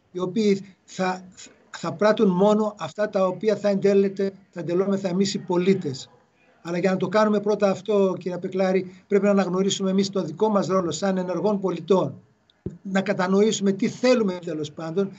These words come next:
και να αναλάβουμε την ευθύνη του τι θέλουμε. Βλέπετε ότι κανένας δεν θέλει να αναλάβει μια ευθύνη. Και έτσι την, την διακυβέρνηση την ανα-, αναλαμβάνουν οι, οι, οι πρώτοι τη χάρπαστη.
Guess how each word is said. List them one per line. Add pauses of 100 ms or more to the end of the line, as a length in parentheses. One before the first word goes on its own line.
και
να
αναλάβουμε
την
ευθύνη
του
τι
θέλουμε. (240)
Βλέπετε
ότι
κανένας
δεν
θέλει
να
αναλάβει
μια
ευθύνη. (340)
Και
έτσι
την,
την
διακυβέρνηση
την
ανα-,
αναλαμβάνουν (340)
οι,
οι,
οι
πρώτοι
τη
χάρπαστη.